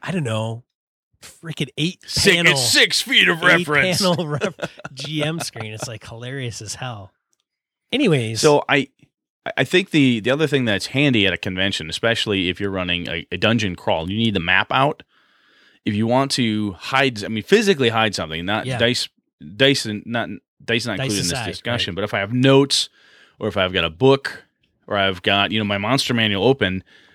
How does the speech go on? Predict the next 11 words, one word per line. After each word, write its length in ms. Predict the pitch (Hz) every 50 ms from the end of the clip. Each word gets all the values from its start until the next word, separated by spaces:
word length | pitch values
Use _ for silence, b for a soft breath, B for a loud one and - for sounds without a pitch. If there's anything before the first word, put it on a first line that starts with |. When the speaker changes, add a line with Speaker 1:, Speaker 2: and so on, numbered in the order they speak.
| b -
Speaker 2:
and 100 | 107 104
it's 120 | 104 -
open 360 | 120 123 120 - 117 107 104 92
to, 440 | - - 110 101 98 98 95 85 - _ _ _ _ _ _
you 140 | - 107 104
know, 460 | 101 95 92 90 90 87 87 82 - _ _ _ _ _ _ _
it's 180 | - 110 - 143
open 180 | 139 143 139 123
to 120 | 127 110
Gorgon, 600 | 98 113 117 127 135 113 107 87 85 90 98 92 - b b b b b b b b -
and 800 | 104 101 98 95 95 92 92 92 92 92 95 95 92 87 92